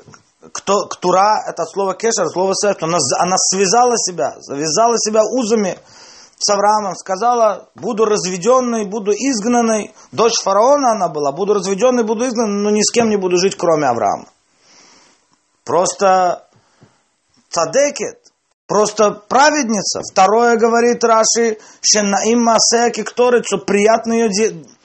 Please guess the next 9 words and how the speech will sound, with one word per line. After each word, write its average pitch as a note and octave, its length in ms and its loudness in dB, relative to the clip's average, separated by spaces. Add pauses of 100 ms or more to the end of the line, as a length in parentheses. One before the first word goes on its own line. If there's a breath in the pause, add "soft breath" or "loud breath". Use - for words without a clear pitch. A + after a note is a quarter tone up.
(140)
её F3 240 2
действия, G#3 440 0
её F3 140 2
дела F3+ 320 2
приятны, A3+ 500 2
как G#3+ 200 -4
кторет, B3 480 2
как G#3+ 220 0
воскурение. A3+ 880 0